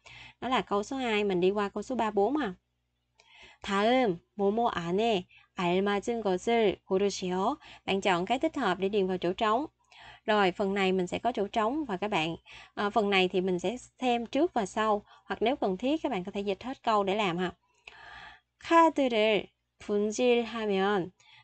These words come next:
카드 회사에 전화해서 분실 뭐뭐를 해야 한다. Rồi, lúc này mình sẽ có dịch thử đi ha.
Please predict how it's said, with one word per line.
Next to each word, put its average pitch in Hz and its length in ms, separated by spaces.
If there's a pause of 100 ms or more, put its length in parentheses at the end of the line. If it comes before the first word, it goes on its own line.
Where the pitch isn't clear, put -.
카드 311 280 (100)
회사에 214 760 (340)
전화해서 208 880 (220)
분실 214 640 (100)
뭐뭐를 190 840 (520)
해야 262 420
한다. 185 560 (840)
Rồi, 202 260 (240)
lúc 320 160
này 226 240
mình 185 200
sẽ 185 120
có 226 340 (280)
dịch 208 220
thử 185 240
đi 277 100
ha. 214 200